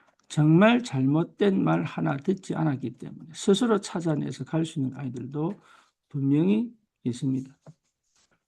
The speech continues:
그래서 우리에게 주시-, 주어진 이 축복의 시간 얼마 안 있어요. 우리 렘넌트들이 내 품 안에 있을 때는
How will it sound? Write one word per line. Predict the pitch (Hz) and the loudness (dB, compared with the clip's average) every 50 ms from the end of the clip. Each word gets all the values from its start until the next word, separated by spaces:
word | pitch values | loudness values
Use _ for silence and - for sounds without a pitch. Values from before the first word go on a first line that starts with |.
| _ - | _ -6
그래서 | - 156 151 139 143 | -2 0 2 2 2
우리에게 | 127 127 147 170 165 156 139 127 143 147 139 135 - - - _ _ _ _ _ _ _ | 2 4 6 6 6 6 4 2 2 0 0 -2 -4 -8 -16 _ _ _ _ _ _ _
주시-, | - - 160 151 - - - | -6 -2 -2 -2 -2 -2 0
주어진 | - 190 180 160 147 127 143 139 123 120 123 - | 2 4 4 4 4 2 2 0 0 0 -2 -2
이 | - 151 139 | -2 -2 -2
축복의 | - - - 180 - - 196 180 175 160 139 | -2 -4 -8 -8 -4 0 0 2 2 2 0
시간 | 131 - - 139 - 117 117 117 151 - _ _ _ _ _ _ _ - | -2 -4 -6 -8 -8 -8 -10 -10 -12 -18 _ _ _ _ _ _ _ 0
얼마 | 147 156 185 247 247 | 2 2 4 4 4
안 | 185 160 | 2 2
있어요. | 208 202 - - 208 175 151 147 139 - _ _ _ _ _ _ | 0 -2 -2 -4 -6 -6 -6 -8 -10 -14 _ _ _ _ _ _
우리 | - 160 156 165 | -2 0 2 2
렘넌트들이 | 147 139 135 143 156 175 180 170 160 143 131 139 147 143 127 | 2 2 2 2 0 0 -2 -2 -2 -2 0 2 2 2 2
내 | - - 143 156 | 0 0 0 0
품 | 151 151 - - 165 165 | 0 -2 -4 -2 0 0
안에 | 165 165 160 | 2 2 0
있을 | 131 123 - - 139 | 0 -2 -4 -6 -6
때는 | - - 151 143 139 123 113 - | -4 -2 -2 0 0 -2 -2 -4